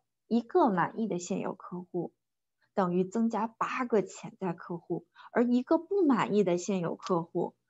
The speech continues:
我们至少是要减少二十五个潜在客户的。所以呢，我们要怎么样啊？和现有客户保持联系，建立信任感，让，哎，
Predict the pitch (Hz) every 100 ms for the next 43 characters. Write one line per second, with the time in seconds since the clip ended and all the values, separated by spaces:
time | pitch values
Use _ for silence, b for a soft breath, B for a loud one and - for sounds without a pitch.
0 | b - 208 220 220 - 294 220 - -
1 | 202 185 185 170 196 - 233 220 214 196
2 | - 147 - - 135 - 170 - - -
3 | - _ b b _ 254 285 240 233 -
4 | _ _ _ _ _ _ _ 214 202 196
5 | 196 202 262 208 - - 180 170 196 180
6 | 175 - 226 247 320 285 190 190 226 233
7 | 220 180 180 - 233 254 233 247 - -
8 | 269 226 - _ _ _ _ _ _ _
9 | - 247 247 240 - 277 233 190 165 160
10 | 107 - - - _ _ _ _ _ 220
11 | 214 196 - _ _ - 202